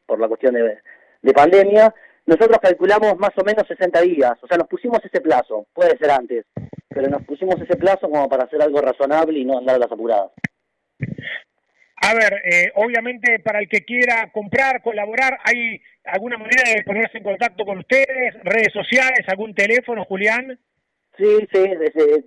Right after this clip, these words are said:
Speaker 1: nos pueden ubicar, como te decía, por Facebook, Instagram, este, y Twitter, S C O Temperley en las tres.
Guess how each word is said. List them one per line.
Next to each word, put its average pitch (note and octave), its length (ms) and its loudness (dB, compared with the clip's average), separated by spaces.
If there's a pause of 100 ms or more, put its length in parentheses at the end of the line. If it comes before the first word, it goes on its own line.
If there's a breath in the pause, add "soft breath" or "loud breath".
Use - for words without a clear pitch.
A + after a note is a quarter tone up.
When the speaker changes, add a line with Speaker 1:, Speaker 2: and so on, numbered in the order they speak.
Speaker 1:
nos D#3 120 -14
pueden F#3 260 -2
ubicar, F3+ 500 0
como D3+ 200 -4
te D3+ 80 -4
decía, D#3 320 2
por - 220 -4
Facebook, F#3 400 2
Instagram, E3 580 2 (100)
este, C#3+ 300 -2
y C#3 100 -4
Twitter, A3 480 4 (240)
S F#3 160 0 (160)
C D#3 80 2
O - 80 6
Temperley F#3+ 500 2
en C4 100 -8
las B3 120 -2
tres. G3+ 260 6